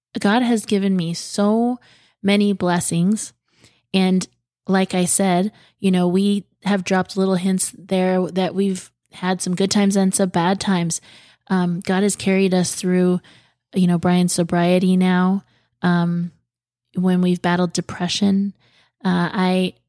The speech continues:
uh, we are such a, a blessed family, and my story is not, um, all roses and, and, uh, sunshine. You know, um, someday I will share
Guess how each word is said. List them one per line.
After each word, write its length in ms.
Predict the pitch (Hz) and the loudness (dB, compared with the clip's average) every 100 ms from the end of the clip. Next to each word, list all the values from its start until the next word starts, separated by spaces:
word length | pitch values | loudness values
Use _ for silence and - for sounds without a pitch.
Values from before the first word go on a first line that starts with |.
| _ _ _ | _ _ _
uh, 100 | - - _ _ _ | -12 -12 _ _ _
we 220 | 202 226 | 0 2
are 100 | 226 | 2
such 340 | 202 - 202 202 | 0 -2 -2 0
a, 240 | 185 180 190 - _ _ - | 0 -2 -6 -16 _ _ -14
a 80 | |
blessed 480 | 175 190 202 - - | -4 0 0 0 -6
family, 680 | - 196 190 190 165 170 165 _ _ _ _ | -4 2 2 2 0 -4 -6 _ _ _ _
and 180 | 185 190 | -2 0
my 260 | 185 196 220 | 0 0 -2
story 500 | - 202 190 185 180 | -2 0 2 2 2
is 240 | 180 180 | 2 0
not, 500 | 180 175 180 190 - _ _ _ _ - | 0 2 0 -4 -12 _ _ _ _ -6
um, 520 | 180 175 175 175 180 - _ _ _ _ _ _ _ _ - - - | -2 -2 -2 -4 -8 -14 _ _ _ _ _ _ _ _ -20 -12 -2
all 220 | 185 185 | 0 2
roses 500 | 190 190 185 185 180 | 2 2 2 0 0
and, 260 | 175 180 - _ | -2 -2 -6 _
and, 320 | 180 175 175 | -2 0 -2
uh, 280 | 175 170 175 | -2 -4 -4
sunshine. 600 | - 196 208 185 175 175 - | 0 0 2 0 -2 -4 -4
You 100 | 180 | -2
know, 240 | 175 175 - _ _ _ _ | -2 -6 -10 _ _ _ _
um, 380 | - 175 170 165 | -4 -2 -4 -2
someday 420 | 202 208 202 190 | 0 2 2 2
I 120 | 180 | 2
will 160 | 180 190 | 0 -2
share 540 | - 175 175 190 220 | -2 -2 -2 -4 -6